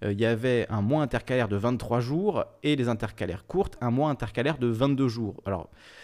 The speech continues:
déjà que le vingt-neuf février, bon, c'est, c'est, ça paraît un, c'est un peu bizarre, mais là, vraiment, ça allait beaucoup plus loin, puisqu'on rajoutait carrément, euh, vingt-deux ou vingt-trois jours tous les deux ans. Donc, c'est assez, euh, assez compliqué, et il fallait effectivement, euh, changer ça.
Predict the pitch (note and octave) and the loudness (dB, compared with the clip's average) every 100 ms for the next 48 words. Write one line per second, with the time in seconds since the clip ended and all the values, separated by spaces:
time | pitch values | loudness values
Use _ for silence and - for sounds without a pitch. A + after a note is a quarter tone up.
0 | - - - A#2+ C#3+ - A#2+ A#2 B2+ C3+ | -20 -12 -4 -2 -2 -2 0 0 0 -2
1 | - C3 A#2+ C3+ C3+ A2+ G#2 - F2+ - | -2 -4 -2 0 2 0 -2 -6 -12 -6
2 | F#2 F2+ E2+ - - G2+ G2 G2 F#2 A2 | -4 -4 -6 -10 -6 -4 -2 -4 -4 -8
3 | G#2+ G2+ B2 E3 F3+ A2+ A2 G#2+ A#2+ D3 | -8 -6 -2 0 2 2 0 0 0 2
4 | E3 A#2+ C3 D#3 - A2 B2 C3 A#2+ C3 | 2 2 2 0 0 0 2 0 -2 -8
5 | B2+ C3 E3 - A#2 A2 G#2+ G#2+ C#3 A2+ | -4 -2 -2 -2 0 0 0 -4 -4 -2
6 | G2+ B2 E3+ A2+ G2 C3 C3+ B2+ D#3 C3 | 0 0 0 -2 0 0 2 4 2 2
7 | C3+ - A2 C3+ - C#3 B2 A2+ A2 D3+ | 0 0 -2 -2 -6 -4 0 2 2 0
8 | F#3 - - - - - - D#3 E3+ - | -4 -16 -20 -20 -20 -20 0 2 2 -6
9 | - D3+ - C3 A#2 - D#3 D#3 B2 A2 | 0 0 2 0 0 -2 0 2 4 4
10 | G#2+ G#2 - A2+ D3+ - A#2+ A#2 G2+ F3+ | 2 0 -2 -2 -2 -4 -6 -8 0 0
11 | F#3 B2+ A2+ - A2+ D#3 E3 G#2+ G#2 - | 2 0 0 0 0 0 -2 -6 -8 -8
12 | G#2 C3+ D#3 - G#2 G#2 D3 C3 G#2+ G2+ | -4 -2 -4 -4 -6 -4 -2 0 0 -2
13 | B2+ | -4